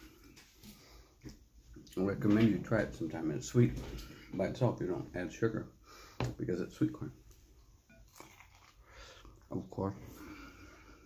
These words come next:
So, as I said, you break off the, the wonderful crispy chicken. You dip it in, uh, sauce.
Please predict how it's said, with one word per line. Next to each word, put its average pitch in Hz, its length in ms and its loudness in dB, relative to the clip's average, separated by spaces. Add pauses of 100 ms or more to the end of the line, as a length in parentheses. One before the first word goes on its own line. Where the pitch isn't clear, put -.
(2500)
So, 101 260 2 (680)
as 101 140 0
I 98 80 2
said, 107 280 4
you 85 200 0 (300)
break 95 240 2
off 95 280 0
the, - 120 -2 (1120)
the 90 200 -4 (400)
wonderful 98 480 0 (240)
crispy - 300 -8
chicken. 185 420 0 (520)
You - 80 -4
dip - 260 -6
it - 100 -6
in, 90 280 -2
uh, - 120 -6 (1000)
sauce. - 320 0